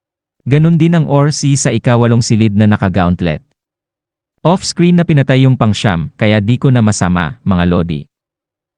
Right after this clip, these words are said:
Diretso na kagad tayo sa ikasampung silid. Di makapaniwala si Kang na mabilis nilang narating ang boss room.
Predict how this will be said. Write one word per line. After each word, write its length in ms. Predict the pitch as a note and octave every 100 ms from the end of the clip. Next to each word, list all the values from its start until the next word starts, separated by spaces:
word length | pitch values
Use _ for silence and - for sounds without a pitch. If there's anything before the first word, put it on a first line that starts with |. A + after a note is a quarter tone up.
| _ -
Diretso 400 | C3+ D3 - F3+
na 80 | E3+
kagad 320 | C#3+ B2 G#2+
tayo 320 | A#2+ A#2 A2
sa 80 | -
ikasampung 640 | F#2 F#2+ - F#2 F2+ F#2+
silid. 320 | - F2+ E2 - _ _ _ _ _ _ _ _
Di 160 | - D3
makapaniwala 720 | E3 E3 D3+ D#3 C#3+ B2+ B2+
si 160 | - C3+
Kang 240 | C3 C3+
na 80 | A2+
mabilis 400 | G#2 G#2+ G#2 A2+
nilang 240 | G#2 G#2
narating 400 | G2+ F#2 G#2+ G#2+
ang 160 | F2 F#2
boss 320 | F2+ E2+ -
room. 320 | F2+ D2 -